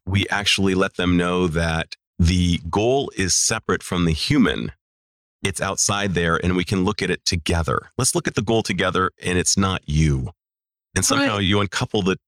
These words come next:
Speaker 1: child from the result.
Speaker 2: Beautiful. And it's almost going back to having that best friend. So, like,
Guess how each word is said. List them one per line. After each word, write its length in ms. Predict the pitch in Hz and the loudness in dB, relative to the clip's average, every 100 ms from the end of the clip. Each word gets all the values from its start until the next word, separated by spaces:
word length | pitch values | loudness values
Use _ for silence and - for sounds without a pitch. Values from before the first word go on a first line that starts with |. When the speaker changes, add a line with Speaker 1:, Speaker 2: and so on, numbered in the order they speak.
| _ | _
Speaker 1:
child 420 | - 135 135 98 | -2 0 2 0
from 380 | - 110 110 110 | -2 -2 2 2
the 80 | 98 | 2
result. 520 | 95 101 101 55 - - _ _ _ _ _ _ _ - | 2 0 -2 -4 -6 -10 _ _ _ _ _ _ _ 0
Speaker 2:
Beautiful. 460 | 285 320 - 208 - | 2 2 2 0 0
And 180 | 226 254 | -2 0
it's 180 | 240 - | 0 0
almost 300 | 240 277 - | 0 0 0
going 200 | 277 240 | 2 2
back 220 | 233 233 | 0 -2
to 80 | 240 | -2
having 320 | 220 208 202 | 0 4 4
that 200 | 180 165 | 4 0
best 280 | 151 147 - | 0 0 -2
friend. 380 | 104 58 - - _ _ _ _ _ - | -2 -2 -4 -8 _ _ _ _ _ -2
So, 180 | - 220 | 0 2
like, 320 | 202 196 | 2 0